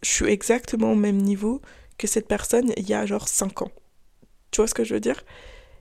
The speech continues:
Et donc, c'est pareil, la pression peut venir aussi de ton environnement, des personnes que tu suis, des personnes à qui tu en parles, euh, des personnes, euh, qui sont autour de toi, qui, qui,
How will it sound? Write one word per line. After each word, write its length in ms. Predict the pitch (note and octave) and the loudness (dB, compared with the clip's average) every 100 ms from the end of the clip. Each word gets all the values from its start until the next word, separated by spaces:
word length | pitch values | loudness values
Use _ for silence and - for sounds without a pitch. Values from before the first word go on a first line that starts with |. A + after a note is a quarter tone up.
| - - - | -20 -12 -4
Et 220 | G#3+ - - - _ - - - | -4 -6 -14 -20 _ -20 -20 -6
donc, 300 | A3 C4 - | -2 -2 -4
c'est 180 | - - | -2 0
pareil, 440 | G#3+ G3+ G#3 C4+ - | 0 -2 -6 -6 -6
la 140 | G3 | -6
pression 460 | G3+ - G#3 - A3+ - - - | -6 -6 -6 -6 -6 -10 -18 -2
peut 120 | G#3 | -2
venir 300 | G3+ G#3 - | 0 -2 -2
aussi 380 | G#3 - B3 A#3 - - _ | -2 -2 -6 -14 -20 -20 _
de 60 | G3+ | -6
ton 220 | - G#3 | 0 2
environnement, 600 | G3+ G3+ G3+ F#3 F#3+ A#3+ - - - - - | 2 -2 0 2 4 2 -2 -14 -20 -4 0
des 80 | |
personnes 340 | - G#3 C4+ B3 | 2 4 4 4
que 80 | A3 | 2
tu 160 | - | -2
suis, 320 | G#3 - A3+ - - | 0 0 0 -4 -4
des 80 | F3+ | 0
personnes 400 | G3+ - A3 G#3+ | 0 2 2 4
à 80 | |
qui 160 | F#3+ - | 0 -6
tu 200 | - F#3+ | -4 0
en 200 | F#3 F3+ | 0 0
parles, 500 | - F#3+ B3 C4 - - | -2 2 4 4 2 0
euh, 500 | - - - - - | 0 2 2 0 -4
des 160 | F#3 F#3 | -6 -6
personnes, 480 | F#3 F#3+ - G3+ G3 | -4 -4 -2 0 2
euh, 200 | F#3 F#3+ - - - - - - | 0 -2 -6 -18 -18 -18 -18 -8
qui 120 | - | 0
sont 120 | G#3 | 0
autour 240 | G3+ G3 | 2 2
de 80 | G3 | 2
toi, 240 | F#3+ G#3 G#3 | 2 2 0
qui, 260 | - G3 | -6 -8
qui, 460 | - - F3+ G3 | -8 -8 -8 -8